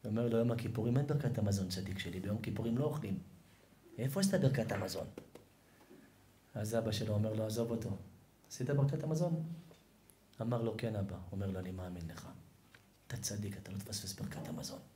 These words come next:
אתה כזה צדיק, שאחד, לא תשקר לי, שתיים, ברכת המזון בשבילך, זה, זה צדיק של אבא. איך אני אוהב אותך. אל תתייחס אליו.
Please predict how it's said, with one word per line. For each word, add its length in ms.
אתה 100
כזה 280
צדיק, 440
שאחד, 380
לא 60
תשקר 340
לי, 140
שתיים, 340
ברכת 300
המזון 280
בשבילך, 280
זה, 80
זה 160
צדיק 340
של 160
אבא. 240
איך 140
אני 180
אוהב 160
אותך. 220
אל 60
תתייחס 480
אליו. 160